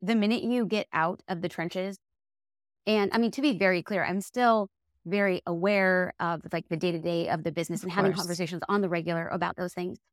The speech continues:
Speaker 1: But I think that what happened is, like, when you're able to step out of the trench, you're not even in the sky. You're just on the ground level. And you've just realized, "Wow, I
Speaker 2: Yeah.
Speaker 1: can see things from a different vantage point."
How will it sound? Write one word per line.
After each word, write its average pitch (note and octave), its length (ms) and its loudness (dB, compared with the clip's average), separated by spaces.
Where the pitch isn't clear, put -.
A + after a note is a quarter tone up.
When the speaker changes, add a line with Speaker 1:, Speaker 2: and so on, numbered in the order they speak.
Speaker 1:
But A3+ 100 6
I A3 80 4
think A#3+ 220 2
that B3+ 80 2
what G#3+ 100 0
happened A3 280 2
is, G3 120 0
like, F#3 120 0
when G3 100 0
you're F3+ 120 0
able G#3 220 0
to A#3+ 120 0
step - 240 0
out F#3 220 4
of F#3 60 -4
the F3+ 100 2
trench, F3+ 360 -4
you're A#3+ 100 4
not D4+ 160 6
even B3+ 200 4
in G3+ 160 2
the F#3+ 80 4
sky. F#3+ 240 2
You're F#3 160 0
just C4+ 120 -4
on C4 80 0
the G3+ 100 0
ground F#3 300 4
level. E3 400 0
And G3+ 120 4
you've G3 140 0
just G3+ 160 -2
realized, F#3+ 500 2
"Wow, F#3+ 540 2
I F#3 80 0
Speaker 2:
Yeah. - 0 -
Speaker 1:
can G3 180 0
see G#3+ 260 -2
things G#3 240 0
from F#3+ 100 -2
a F#3 80 2
different F3+ 420 -4
vantage F#3+ 420 0
point." E3+ 240 -6